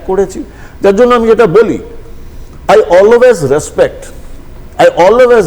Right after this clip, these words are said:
respect the Indian Muslim, যারা ভারতীয় মুসলিম, তারা তোমার থেকে, আমার থেকে কোনো অংশে কম ভারতীয় নয়, তারা ভারতীয়। কিন্তু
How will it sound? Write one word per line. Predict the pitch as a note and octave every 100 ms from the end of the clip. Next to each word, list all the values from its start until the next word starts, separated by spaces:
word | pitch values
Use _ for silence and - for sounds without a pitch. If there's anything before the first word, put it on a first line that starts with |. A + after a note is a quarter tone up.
| B2+
respect | D3+ - F#3 D#3
the | E3 D#3
Indian | D#3+ E3 D#3+ C#3+
Muslim, | C3+ - D3+ A#2
যারা | A2+ A#2
ভারতীয় | F#2 C3 C#3+ D#3
মুসলিম, | D3+ D#3+ - F#2+ - - -
তারা | D#3+ F3 F3
তোমার | F3+ F#3 G#3+ A3
থেকে, | G#3 F#3 G3
আমার | E3+ F#3 F3
থেকে | G3 F3 F3+ -
কোনো | B3 C#4 C4+ B3+
অংশে | A3 A3
কম | - F#3+ F3
ভারতীয় | D3+ C#3 A#2 G#2 D#2+
নয়, | E2
তারা | F#3 A3
ভারতীয়। | B3+ B3 D3 G2 E2+ - - - - - - - - -
কিন্তু | - C#4+ B3 -